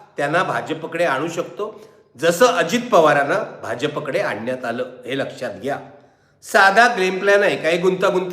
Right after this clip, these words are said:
नाही. मुळात हे लोक गडबड आहेत, काय काय उद्योग केलेले आहेत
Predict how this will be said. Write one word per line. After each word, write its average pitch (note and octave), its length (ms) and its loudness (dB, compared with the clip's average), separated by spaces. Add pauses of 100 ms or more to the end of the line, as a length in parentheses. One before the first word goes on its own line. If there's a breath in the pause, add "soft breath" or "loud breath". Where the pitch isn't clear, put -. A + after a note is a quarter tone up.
नाही. C#3+ 220 -4 (1500)
मुळात D#3 360 6
हे G3+ 140 4
लोक G#3 160 4 (680)
गडबड E3+ 300 4
आहेत, F#3 200 6 (880)
काय C#3 140 2
काय G3 100 2
उद्योग G3+ 340 6
केलेले F#3+ 400 2
आहेत F#3+ 120 -2